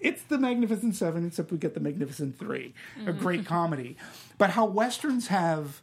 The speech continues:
Speaker 1: throughout American cinema, it's just, basically, it's, it, it's influenced great things like science fiction.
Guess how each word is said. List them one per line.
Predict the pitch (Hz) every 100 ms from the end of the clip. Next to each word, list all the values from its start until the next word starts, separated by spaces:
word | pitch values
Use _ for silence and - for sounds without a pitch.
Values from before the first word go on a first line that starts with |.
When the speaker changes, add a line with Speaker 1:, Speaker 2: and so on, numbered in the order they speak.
| - - - -
Speaker 1:
throughout | - 170 180 233 170
American | 160 147 139 139 139 131 127 - -
cinema, | - 170 175 151 127 117
it's | 165 156 147
just, | - 175 - - - - - - - - - - _ _ _
basically, | 202 208 220 180 170
it's, | 156 147
it, | 175 175
it's | 170 165
influenced | 214 220 220 185 -
great | 170 170
things | 170 175
like | 175
science | - 185 180
fiction. | 226 220 143